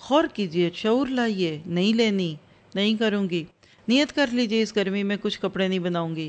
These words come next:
इस सर्दी में कुछ नहीं बनाऊँगी, ये नहीं करूँगी, वो नहीं करूँगी।"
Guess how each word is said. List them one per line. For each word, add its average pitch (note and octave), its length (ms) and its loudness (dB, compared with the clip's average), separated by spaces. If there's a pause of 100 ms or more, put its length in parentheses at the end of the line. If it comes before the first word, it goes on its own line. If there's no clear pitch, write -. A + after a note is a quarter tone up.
(120)
इस G3 160 -2
सर्दी G3 260 -2
में G#3+ 160 0
कुछ G3+ 240 -4
नहीं G3+ 120 -2
बनाऊँगी, E3+ 520 -4 (580)
ये A3+ 160 6
नहीं A3 160 2
करूँगी, F3+ 420 0
वो F#3+ 200 2
नहीं A3 220 4
करूँगी।" E3+ 500 0